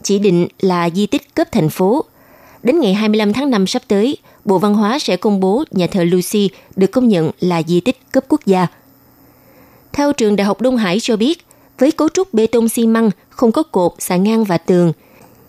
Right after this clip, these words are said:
nhà thờ Lucy là một công trình kiến trúc vô cùng đặc biệt. Tuy chỉ mới năm mươi sáu năm lịch sử, nhưng kiến trúc nhà thờ mang giá trị bảo tồn,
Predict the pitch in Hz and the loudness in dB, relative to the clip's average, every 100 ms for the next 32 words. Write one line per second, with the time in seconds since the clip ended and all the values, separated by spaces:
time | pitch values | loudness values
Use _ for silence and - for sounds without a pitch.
0 | _ - 214 240 208 202 240 - 226 214 | _ 0 0 2 0 0 0 0 0 2
1 | 185 175 - 220 208 185 170 208 247 349 | 0 0 0 0 2 0 0 0 -2 -2
2 | 359 - 226 202 165 160 180 175 - _ | -6 -2 0 0 0 -2 0 -2 -2 _
3 | _ _ - _ - 233 208 185 208 226 | _ _ -20 _ -2 0 2 2 2 2
4 | 277 302 208 208 214 285 262 190 - - | 0 0 0 0 -2 -2 0 0 -2 -4
5 | 165 214 - - - _ 247 240 233 254 | -2 -2 -4 -12 -20 _ 0 2 0 0
6 | 311 370 226 180 208 180 175 202 202 196 | -2 0 0 0 0 0 0 0 0 0
7 | 262 196 170 170 240 185 170 | -2 -2 0 0 0 0 0